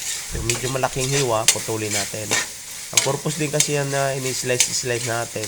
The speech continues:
kasi para hindi malaki yung, ano, yung hiwa ng tosino. Para, ano, sa mga bata, kakatamtaman lang or saktong kuha lang natin. So,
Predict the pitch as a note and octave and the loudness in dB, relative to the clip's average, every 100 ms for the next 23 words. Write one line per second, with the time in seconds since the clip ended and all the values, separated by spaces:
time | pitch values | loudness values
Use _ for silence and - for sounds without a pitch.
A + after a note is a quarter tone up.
0 | - A2 A#2+ A2+ A#2 A2+ A2+ A2 A2 - | -6 -6 -6 -6 -4 -2 -2 -4 -6 -6
1 | A#2+ C#3+ C3+ A#2 G2+ G#2+ G#2 F2+ F2 A2+ | -2 0 2 2 0 -2 -2 -4 -4 -6
2 | - - - - A#2+ B2 A2+ A2+ G#2+ G#2+ | -6 -6 -6 -4 0 0 0 0 -2 -6
3 | G#2 G2+ F#2+ F#2 F#2 - - - - - | -6 -2 0 0 -2 -8 -6 -4 -4 -2
4 | - - A2+ A2 A2+ G#2 G2+ - - F#2+ | 0 0 -2 -2 -4 -4 -4 -4 -4 -4
5 | G#2 G#2+ B2+ B2+ G#2 - G2 - G2+ G2+ | -4 4 4 4 0 -2 -6 -4 -4 -2
6 | G2+ A#2 B2+ G#2 G#2 A#2 B2+ - - - | 0 0 -2 -2 -6 -8 -10 -10 -10 -10
7 | - - - - - - G#2+ G#2 A#2+ A#2+ | -8 -4 -4 -4 -8 -6 -6 -2 0 2
8 | D3 C3 B2+ A#2 G#2+ G2+ F#2 E2 - F2+ | 2 0 2 4 4 2 0 -4 -6 -6
9 | - F2 | -6 -4